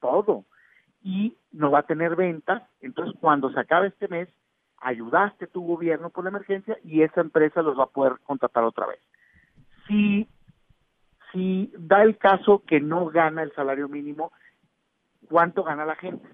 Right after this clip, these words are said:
Ahí te van los datos. Casi el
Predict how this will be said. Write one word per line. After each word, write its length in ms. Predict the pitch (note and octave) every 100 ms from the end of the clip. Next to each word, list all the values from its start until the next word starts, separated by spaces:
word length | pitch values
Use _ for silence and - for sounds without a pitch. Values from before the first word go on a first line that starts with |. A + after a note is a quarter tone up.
| -
Ahí 140 | - B2+
te 120 | -
van 200 | C3+ C3+
los 140 | C3+
datos. 260 | B2 C3+ - _ _ _ _ _ _ _
Casi 320 | - F#3 -
el 100 | A3+